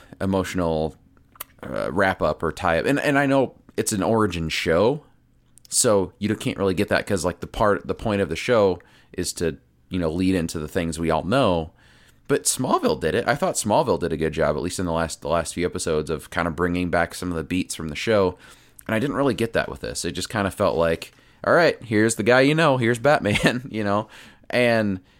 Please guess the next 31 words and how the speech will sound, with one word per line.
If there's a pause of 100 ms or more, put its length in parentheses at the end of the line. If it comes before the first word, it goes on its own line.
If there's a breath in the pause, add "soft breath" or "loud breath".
(240 soft breath)
I
was
kinda
disappointed
by
that.
I, (180)
I
mean, (220)
it
was
an
entertaining
season.
I
was
never
like, (100)
"Ugh,
I
don't
wanna
watch
Gotham,"
like, (100)
you
know,
how
I
do
with